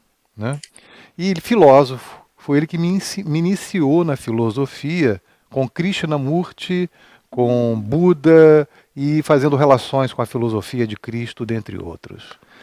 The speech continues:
Isso tudo com seis, sete anos de idade. E meu pai, poeta, músico também. Então, essa alma filosófica do trabalho com o corpo, com a expressividade, com a poesia, com a própria musicalidade da vida, já vem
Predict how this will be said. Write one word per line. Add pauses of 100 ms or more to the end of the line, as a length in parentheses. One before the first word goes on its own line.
(220)
Isso
tudo
com
seis,
sete
anos
de
idade. (260)
E
meu
pai,
poeta, (460)
músico
também. (340)
Então,
essa
alma
filosófica
do
trabalho
com
o
corpo, (280)
com
a
expressividade,
com
a
poesia, (420)
com
a
própria
musicalidade
da
vida,
já
vem